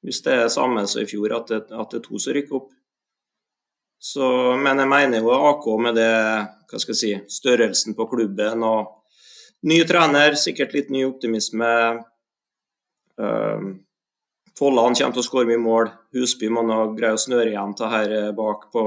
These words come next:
eller på midten, litt dypt på midten. Så skal det være noe kvalitet i A K til å vinne en div-, divisjon der, tror jeg.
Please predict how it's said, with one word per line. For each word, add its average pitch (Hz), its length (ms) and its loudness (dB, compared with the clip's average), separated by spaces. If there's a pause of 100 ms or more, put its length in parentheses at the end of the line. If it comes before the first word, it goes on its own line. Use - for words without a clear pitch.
eller 107 300 -2
på 113 100 -4
midten, 104 380 -2
litt 104 100 -4
dypt - 220 -10
på 107 80 -6
midten. 98 340 -6 (1120)
Så - 240 -6 (1400)
skal 113 240 2
det 110 100 2
være 113 160 2
noe 110 160 -4
kvalitet 110 480 -2
i 110 80 0
A 110 80 0
K 98 160 -10
til 110 160 -6
å 107 60 -4
vinne 107 240 -2
en 107 80 -4
div-, 110 240 0
divisjon 104 400 -4
der, 104 100 -4
tror 139 220 0
jeg. - 120 -18